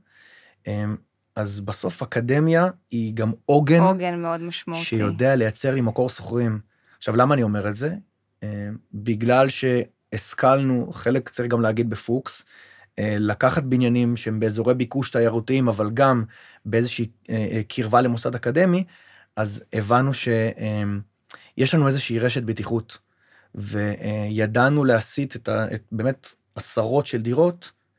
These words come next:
Speaker 1: בין המודלים, ול-, ולאתר, אה, שוכר קבע, או לאתר, אה, ס-, אה, באמת אלטרנטיבה,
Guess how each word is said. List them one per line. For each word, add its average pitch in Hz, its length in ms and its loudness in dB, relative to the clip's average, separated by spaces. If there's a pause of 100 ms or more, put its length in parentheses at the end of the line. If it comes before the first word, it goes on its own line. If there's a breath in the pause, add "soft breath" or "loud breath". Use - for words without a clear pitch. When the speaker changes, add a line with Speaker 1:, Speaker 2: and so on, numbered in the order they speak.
(240)
Speaker 1:
בין 120 260 2
המודלים, 135 500 2 (360)
ול-, 113 320 0 (160)
ולאתר, 113 640 2 (220)
אה, 113 100 -4
שוכר 151 480 0
קבע, 151 340 2
או 117 120 -2
לאתר, 135 380 -2
אה, 139 220 -4
ס-, - 180 -14
אה, 127 420 -2
באמת 139 380 -2
אלטרנטיבה, 135 840 2